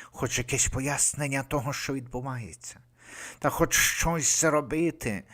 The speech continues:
щоби зупинити цю несправедливу війну. Милосердний Господь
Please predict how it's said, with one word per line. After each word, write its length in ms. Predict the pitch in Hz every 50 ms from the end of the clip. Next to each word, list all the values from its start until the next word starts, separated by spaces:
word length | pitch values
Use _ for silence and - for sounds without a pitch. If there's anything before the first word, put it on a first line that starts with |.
| - - - - - -
щоби 360 | - - - 139 127 135 135
зупинити 640 | - - 127 123 - 135 127 127 143 139 - 139 123
цю 160 | - - 131
несправедливу 840 | 120 123 120 - - - - 120 113 117 110 - 117 117 107 107 104
війну. 380 | 113 104 101 104 104 107 107 110 - - _ _ _ _ - - _ _ _ _ _ _ _ - - - - - - -
Милосердний 580 | - 113 113 104 - - 131 120 113 120 131 117
Господь 760 | 104 120 120 - - - - - 127 135 131 113 - - -